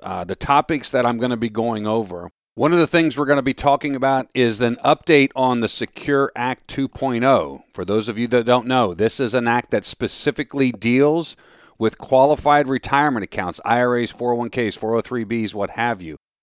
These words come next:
If you don't know this, it went into effect in January one of this year, signed into law at the end of last year. It is a piggyback onto the original Secure Act that went into effect January of twenty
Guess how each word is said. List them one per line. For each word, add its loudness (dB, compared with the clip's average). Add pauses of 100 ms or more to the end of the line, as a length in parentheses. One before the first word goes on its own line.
If -8
you -8
don't 2
know 4
this, 2
it -2
went 0
into 2
effect 0
in -4
January -2
one -2
of -6
this 0
year, 0
signed 0
into 2
law 2
at -2
the -8
end -2
of -2
last 0
year. -6 (200)
It 0
is 0
a 2
piggyback -2 (420)
onto 0
the 2
original 2
Secure 0
Act 0
that 4
went 2
into 2
effect -2 (280)
January 2
of 0
twenty -6